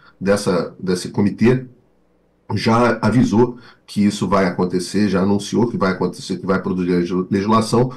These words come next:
mas achou por bem antes ouvir ao Alexandre e tá ouvindo também à O E A, que, que em breve, que por um acaso, com um passe de mágica, né, nós passamos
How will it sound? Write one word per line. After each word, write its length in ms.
mas 240
achou 300
por 220
bem 260
antes 380
ouvir 400
ao 200
Alexandre 520
e 80
tá 140
ouvindo 320
também 340
à 220
O 80
E 40
A, 340
que, 500
que 300
em 80
breve, 500
que 100
por 220
um 80
acaso, 480
com 80
um 80
passe 300
de 100
mágica, 640
né, 200
nós 160
passamos 500